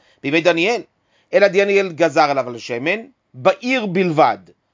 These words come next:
עתה הואינו, אחרי זמן באו הם, תלמידי הלל ושמאי, וגזרו על השמן אפילו בשדה. ולמה יש את המדרג הזה? בעיר המגע בתדירות עם הגויים עלול להביא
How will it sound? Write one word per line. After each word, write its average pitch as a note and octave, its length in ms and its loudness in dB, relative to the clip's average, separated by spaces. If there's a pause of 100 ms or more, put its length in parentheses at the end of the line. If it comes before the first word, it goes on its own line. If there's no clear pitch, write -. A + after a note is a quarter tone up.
(220)
עתה D3 260 -2
הואינו, A3 720 0
אחרי F3 300 -4
זמן A3 280 -2
באו F#3+ 220 2
הם, G#3 120 -2
תלמידי D#3+ 340 -2
הלל F3 120 0
ושמאי, A#3+ 420 2
וגזרו F3+ 360 -2
על G#3+ 60 0
השמן G3+ 360 -6 (300)
אפילו F#3+ 360 -2
בשדה. D3+ 400 0 (1700)
ולמה F3+ 240 2
יש F#3+ 100 0
את - 40 -4
המדרג C#3 460 -2
הזה? A#2 280 -8 (420)
בעיר A3+ 380 -2
המגע E3+ 300 2
בתדירות F3+ 500 -4
עם F3 120 -4
הגויים C#3+ 560 0
עלול D3+ 200 -2
להביא D3 500 0